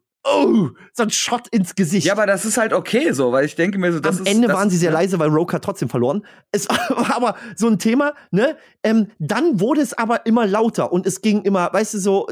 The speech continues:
Speaker 1: also es wurde dann auch von, von, also es wurde provoziert, es wurde nur von der anderen Seite wieder übertrieben. Ich find,
Speaker 2: Mhm.
Speaker 1: vielleicht sollte man sowas, und da sehe ich die L E C so,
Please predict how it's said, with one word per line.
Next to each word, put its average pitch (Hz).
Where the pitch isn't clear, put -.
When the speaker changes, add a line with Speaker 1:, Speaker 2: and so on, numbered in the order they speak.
Speaker 1:
also 185
es 175
wurde 233
dann 226
auch 220
von, 202
von, -
also 185
es 180
wurde 262
provoziert, 233
es 190
wurde 233
nur 226
von 233
der 180
anderen 247
Seite 226
wieder 226
übertrieben. 233
Ich 269
find, 302
Speaker 2:
Mhm. 233
Speaker 1:
vielleicht 240
sollte 262
man 269
sowas, 302
und 190
da 220
sehe 226
ich 226
die -
L 165
E 160
C 180
so, 220